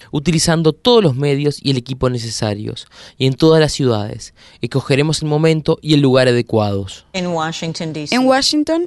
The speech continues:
Speaker 3: el gobierno de Bush elogió a Israel por mostrar lo que calificó como una gran resistencia. Sin embargo, la Liga Árabe denunció a ese país por aprovecharse de las luchas internas palestinas.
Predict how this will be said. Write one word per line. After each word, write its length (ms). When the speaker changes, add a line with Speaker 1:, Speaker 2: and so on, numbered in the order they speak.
Speaker 3:
el 140
gobierno 380
de 80
Bush 320
elogió 420
a 80
Israel 560
por 160
mostrar 480
lo 160
que 120
calificó 680
como 220
una 160
gran 300
resistencia. 840
Sin 200
embargo, 360
la 140
Liga 320
Árabe 400
denunció 500
a 80
ese 220
país 420
por 160
aprovecharse 840
de 160
las 140
luchas 320
internas 420
palestinas. 920